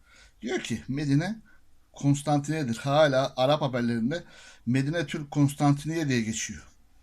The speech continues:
Hala ha-, Arap haberlerinde. Bunun şeyi bu. O zaman Medine Medine değildi. Yesrib'ti diyor, açıklıyor. Ama,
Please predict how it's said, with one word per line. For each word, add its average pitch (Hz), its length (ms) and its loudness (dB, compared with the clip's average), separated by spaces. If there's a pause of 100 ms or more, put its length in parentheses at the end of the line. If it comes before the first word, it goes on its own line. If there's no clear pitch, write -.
(680)
Hala 113 460 0
ha-, 107 180 -2
Arap 120 300 0
haberlerinde. 92 680 -8 (1400)
Bunun 147 460 -2 (220)
şeyi 151 380 -4
bu. 160 300 -4
O 117 100 -4
zaman 139 320 0
Medine 139 360 0
Medine 139 360 2
değildi. 131 400 -4 (160)
Yesrib'ti 123 720 -6 (440)
diyor, 98 320 -8
açıklıyor. 120 520 -6 (600)
Ama, 143 440 -2